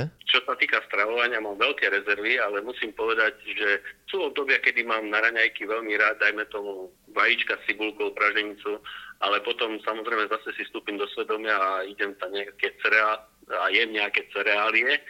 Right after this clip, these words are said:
s ovocím, ale zase potom príde obdobie, kedy už sa mi to preje a zase potrebujem tú zmenu. Takže tak sa hýbem medzi týmito takýmito možno slané, sladké. Nie som nejak príliš zase vyberavý v tom, čo by som jedol.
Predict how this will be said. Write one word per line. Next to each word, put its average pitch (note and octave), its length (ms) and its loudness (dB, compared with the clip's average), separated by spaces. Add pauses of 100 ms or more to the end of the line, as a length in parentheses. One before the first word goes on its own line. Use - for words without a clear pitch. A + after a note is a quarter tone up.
(340)
s F#2+ 300 -2
ovocím, C3 580 0
ale A#2 240 0
zase B2+ 380 -4
potom B2 240 -8 (100)
príde C3 240 0
obdobie, A#2+ 400 -2
kedy A2+ 240 0
už A2+ 140 -4
sa B2 100 0
mi B2+ 80 -4
to G#2 160 -2
preje A#2+ 320 4
a A#2 220 4
zase A2+ 260 -6
potrebujem G#2+ 480 -4
tú G#2 160 -8
zmenu. G2 240 0
Takže A#2+ 300 0
tak D#3 160 4
sa A#2 100 4
hýbem A#2 240 2
medzi A2+ 300 0
týmito A2 420 0
takýmito G2+ 480 -6
možno G2 380 -6
slané, A2 260 0 (140)
sladké. D#3 480 2 (260)
Nie C3+ 240 4
som A#2 160 -4
nejak A2 320 2
príliš A2 400 0
zase - 240 -2
vyberavý G2 480 2
v - 220 -14
tom, G2+ 260 -4
čo - 160 -2
by F2+ 80 -8
som F2 160 -8
jedol. E2+ 320 -6